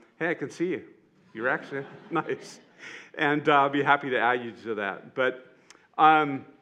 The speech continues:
I love this quote, and it really is a good segue between our Better Together series and gratitude this morning. The person said, "Let us be grateful to the people who make us happy, to the people who bring us joy.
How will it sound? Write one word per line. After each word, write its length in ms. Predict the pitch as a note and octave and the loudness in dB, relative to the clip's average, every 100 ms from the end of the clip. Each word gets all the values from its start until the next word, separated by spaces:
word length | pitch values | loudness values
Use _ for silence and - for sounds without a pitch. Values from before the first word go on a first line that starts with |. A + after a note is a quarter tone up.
| _ _ _ _ _ _ - | _ _ _ _ _ _ 0
I 80 | D#3+ | 6
love 200 | G#3 G3+ | 6 6
this 180 | F#3+ - | 2 2
quote, 460 | - D3+ B2 - | 2 2 2 -6
and 200 | D3+ D3+ | -4 2
it 200 | D3 D3 | 2 2
really 280 | D#3 F#3 F#3+ | 4 4 6
is 140 | E3+ E3+ | 4 4
a 60 | |
good 200 | C#3+ D#3+ | 2 0
segue 560 | - F3+ F3 D3 D3+ C#3+ | 0 2 2 4 2 4
between 480 | C#3+ - D#3+ D#3 D#3 | 0 -2 -2 0 -2
our 580 | C3+ C#3+ C#3 C#3 C3+ B2+ | 2 6 6 6 4 2
Better 300 | D3 D3 D3+ | 0 2 2
Together 420 | A#2+ C#3+ C#3 C3+ | 2 2 2 -2
series 600 | - D3+ C#3+ C#3 B2+ A2 | -4 -4 -2 0 -2 -4
and 160 | B2 G#2+ | -8 -2
gratitude 560 | A#2+ A#2+ A#2+ - A#2+ | 2 2 0 -6 -10
this 220 | G#2+ - | -10 -12
morning. 420 | A#2+ A#2 A2 G#2 G2 _ _ _ _ _ _ _ _ _ | -10 -8 -8 -10 -18 _ _ _ _ _ _ _ _ _
The 120 | - | -4
person 240 | E3 F#3 | 0 0
said, 220 | F3+ E3 D3+ | 4 4 6
"Let 140 | G3+ | 4
us 140 | A3+ | 4
be 100 | - | 0
grateful 480 | E3 E3+ F#3+ F3+ F#3 | 2 6 6 4 -2
to 100 | E3+ | 0
the 140 | C#3+ D3+ | 2 2
people 400 | F#3 F#3+ F#3+ D3+ | 2 -2 0 0
who 140 | D#3+ | 2
make 320 | D3 D#3 D#3 | 2 2 2
us 160 | C#3+ - | -4 4
happy, 500 | C3+ C#3 C#3+ A2+ G2+ - _ _ - | 6 6 2 -6 -6 -16 _ _ -8
to 100 | C#3+ | -2
the 100 | D3+ | 0
people 380 | F#3 G#3+ G#3+ | 0 0 2
who 140 | F3 D#3 | 2 2
bring 280 | A#2 D#3+ E3 | 2 2 2
us 220 | D#3 - | 2 -4
joy. 540 | A2 C#3 D3 C3+ A2+ | -6 0 2 2 0